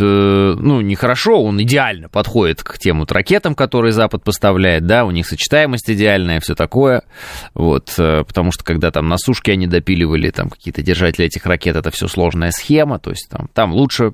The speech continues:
всё рассчитано, всё сделано под эти самолёты, эти ракеты. Но, м, что, ну, не знаю, вот вчерашние данные, если вас интересуют, сейчас я вам найду.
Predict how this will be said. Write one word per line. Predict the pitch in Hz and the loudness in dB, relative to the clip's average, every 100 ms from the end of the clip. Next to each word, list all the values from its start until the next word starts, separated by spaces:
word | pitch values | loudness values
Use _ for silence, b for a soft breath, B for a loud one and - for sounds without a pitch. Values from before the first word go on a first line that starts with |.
| _ | _
всё | - 98 80 - _ _ _ _ _ _ _ _ _ _ _ _ | -2 0 -2 -6 _ _ _ _ _ _ _ _ _ _ _ _
рассчитано, | - 113 - 127 123 117 | -4 -2 0 2 2 2
всё | 101 90 | 0 -2
сделано | 85 95 131 131 117 | 0 2 2 2 0
под | 107 98 87 | 0 -2 -2
эти | - | -2
самолёты, | - 82 87 127 - 87 | -2 0 2 2 2 -2
эти | - | -2
ракеты. | 76 80 127 135 131 120 - B B B B B - | -2 -2 0 0 0 -4 -4 B B B B B 0
Но, | 170 240 247 226 208 190 | 2 4 4 4 4 2
м, | 156 123 101 98 50 - - 50 50 64 | 0 -2 -2 -6 -8 -12 -14 -14 -12 -10
что, | - 170 151 98 64 - - B 98 B B B _ _ _ b b - | -2 0 2 0 -4 -12 -14 B -14 B B B _ _ _ b b 0
ну, | |
не | 226 | 2
знаю, | 147 143 160 | 2 2 2
вот | 143 | 0
вчерашние | - 151 131 123 120 107 | 0 2 2 0 -2 -2
данные, | 101 101 87 78 - | 2 2 0 -4 -4
если | - - | -2 -2
вас | 87 87 101 | 0 0 0
интересуют, | 101 113 123 - 160 113 | 2 2 2 2 2 2
сейчас | - 76 | -4 -4
я | 78 | -2
вам | 76 62 | -2 -2
найду. | 85 92 - | -4 -4 -6